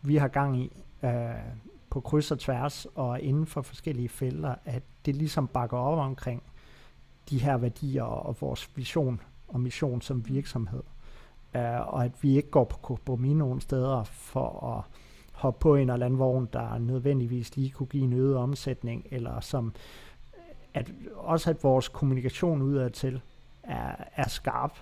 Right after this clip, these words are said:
Speaker 1: så skarp som muligt. Det sørger Nikolaj Bak jo i høj grad for. Men at, at vi er sikre på, at det vi rent faktisk vil,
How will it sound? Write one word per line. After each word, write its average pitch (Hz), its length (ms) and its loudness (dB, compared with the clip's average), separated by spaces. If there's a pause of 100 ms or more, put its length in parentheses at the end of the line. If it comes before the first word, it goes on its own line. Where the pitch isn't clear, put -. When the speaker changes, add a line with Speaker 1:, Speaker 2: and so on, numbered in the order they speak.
Speaker 1:
så - 180 -8
skarp 123 360 -4
som 147 120 -2
muligt. 135 420 -2 (340)
Det 123 440 0
sørger 123 260 0
Nikolaj 117 360 -2
Bak 117 340 -6
jo 123 100 -2
i 113 80 -4
høj 127 240 -4
grad 117 320 -8
for. 123 240 -6 (500)
Men 131 420 2 (960)
at, - 240 -4 (160)
at 139 140 -6 (180)
vi 151 120 2
er 139 60 4
sikre 196 340 6
på, 160 320 2 (340)
at - 420 -6 (380)
det 151 100 4
vi 170 80 4
rent 143 280 4
faktisk - 440 -4
vil, 135 280 4